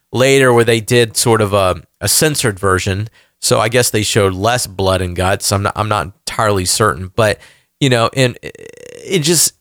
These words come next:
e-, from every little detail of this movie, I just remember reflecting on it and just thinking, "Oh, this is awful." And,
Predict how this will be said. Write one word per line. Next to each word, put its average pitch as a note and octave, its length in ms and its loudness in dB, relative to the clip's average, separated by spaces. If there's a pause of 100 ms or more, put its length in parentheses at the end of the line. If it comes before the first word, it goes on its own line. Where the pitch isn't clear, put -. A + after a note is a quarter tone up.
e-, F3+ 100 2
from E3+ 220 0
every F3+ 200 4
little D3+ 180 2
detail B2 640 0
of G#2 100 0
this A#2 260 -2
movie, A#2+ 440 4
I G#2+ 100 0
just A2+ 220 -4
remember A#2 320 0
reflecting A2 680 -2
on G#2+ 160 2
it F2+ 60 0
and G2+ 80 -6
just - 200 -6
thinking, G#2 360 -6
"Oh, G2+ 400 0
this G#2+ 200 0
is F2+ 220 -6
awful." G#2+ 560 -2 (800)
And, E3 500 0